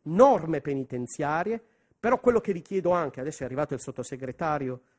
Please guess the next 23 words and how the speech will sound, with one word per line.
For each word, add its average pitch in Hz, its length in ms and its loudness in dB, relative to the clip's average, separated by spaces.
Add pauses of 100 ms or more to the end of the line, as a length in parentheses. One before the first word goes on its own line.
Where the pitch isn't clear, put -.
(280)
Gennaro 127 300 -4
Migliore, 147 380 0
lo 143 100 -4
ringraziamo, 147 640 -2
è 151 60 0
di 156 180 -10
stare 247 760 0
nel 156 200 -4
dibattito 143 760 -4 (140)
pubblico, 104 760 8 (640)
per 175 180 10
non 185 240 6
lasciare 233 500 4
il 165 100 0
dibattito 165 580 2
pubblico 285 680 8 (260)
a 170 240 -4
chi 285 360 4 (1900)
lo 214 200 10
monopolizza 196 880 2
con 170 240 4
parole 175 420 2
d'odio, 110 500 -2